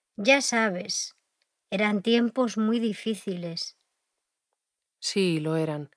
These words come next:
Speaker 2: ¿Y allí qué hiciste?
Speaker 1: Pues, en Sevilla encontré mi primer trabajo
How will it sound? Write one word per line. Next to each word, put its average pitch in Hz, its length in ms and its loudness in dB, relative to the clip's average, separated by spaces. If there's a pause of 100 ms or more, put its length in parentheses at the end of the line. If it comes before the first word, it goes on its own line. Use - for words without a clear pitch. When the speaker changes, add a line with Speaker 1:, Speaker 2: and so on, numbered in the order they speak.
(320)
Speaker 2:
¿Y 175 180 0
allí 160 200 0
qué 170 140 -2
hiciste? 170 500 -6 (720)
Speaker 1:
Pues, 175 760 0 (360)
en 202 180 -2
Sevilla 240 640 2
encontré 190 560 0
mi 220 140 2
primer 214 420 2
trabajo 214 640 -2